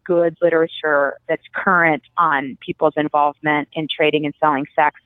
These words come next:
we see that though people have agency in their decisions of involvement, regardless if they're young people or not,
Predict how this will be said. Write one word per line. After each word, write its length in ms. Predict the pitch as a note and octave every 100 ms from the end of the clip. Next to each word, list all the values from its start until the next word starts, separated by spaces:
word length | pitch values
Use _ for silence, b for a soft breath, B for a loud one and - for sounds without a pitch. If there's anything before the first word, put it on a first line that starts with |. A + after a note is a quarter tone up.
| -
we 460 | G3+ F#3+ C4+ E4 E4 - -
see 520 | C4+ D#4+ D#4+ F3+ E3+ D#3+
that 280 | D#3 D#3 -
though 560 | E3+ E3+ F#3+ A#3 D#4 D#4+ -
people 360 | A3+ - A3 G#3 -
have 500 | F3 G#3 F3+ D#3 D#3 _ -
agency 880 | F#3 F#3 F3 - - - D#3 F4 - B B B _ _ _
in 180 | - G3
their 120 | F#3 F3
decisions 600 | F3 - G3+ F#3 F#3+ E3+
of 180 | D#3+ E3
involvement, 720 | D#3 E3+ E3 D#3 D#3 D#3 D3+
regardless 600 | F3 - E3+ E3+ - E3+ -
if 100 | E3 -
they're 320 | D#3+ D#3 D#3 - _ -
young 260 | F#3+ F3+
people 360 | F3 F3+ - E3
or 200 | D#3+ D#3
not, 480 | D#3+ F3+ D3 D3+